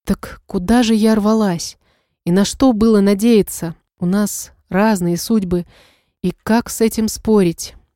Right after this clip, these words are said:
Причудливый поворот её судьбы остался позади.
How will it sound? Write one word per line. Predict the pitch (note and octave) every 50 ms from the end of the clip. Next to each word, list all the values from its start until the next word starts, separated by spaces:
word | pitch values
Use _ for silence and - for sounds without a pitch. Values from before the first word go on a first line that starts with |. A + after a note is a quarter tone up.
| _ _ _ _ _ _ _ _ -
Причудливый | - E3+ E3+ - - A#3+ A#3 G#3+ G#3 F#3+ G3 F#3
поворот | - G3 F#3 F#3 F#3 G#3+ A#3 - -
её | F#3 G3 G3
судьбы | F#3+ - F#3+ F#3 F3 F3 G3+ A3+ A#3+ - _ _ _ _ _ _ _ _ _ -
остался | - F3 E3+ - - A3 B3 B3 - - B3
позади. | A3+ - A3 G3+ G#3+ G3+ F3+ F3 E3+ E3